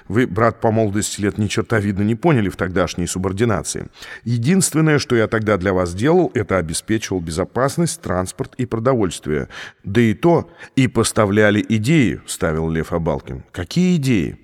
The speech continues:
«Идея экспедиции за голубую змею ваша?» Ну, в той мере, что я сообщи-, «Так,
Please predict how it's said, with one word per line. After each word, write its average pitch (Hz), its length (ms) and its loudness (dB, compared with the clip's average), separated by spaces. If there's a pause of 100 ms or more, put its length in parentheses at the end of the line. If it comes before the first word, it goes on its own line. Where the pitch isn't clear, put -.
(340)
«Идея 156 460 4
экспедиции 139 840 2
за 110 200 2
голубую 127 480 4
змею 101 340 2
ваша?» 85 480 2 (440)
Ну, 208 420 6
в - 120 -2
той 135 320 6
мере, 113 380 4
что 104 240 0
я 104 220 4
сообщи-, - 460 0 (140)
«Так, 107 580 4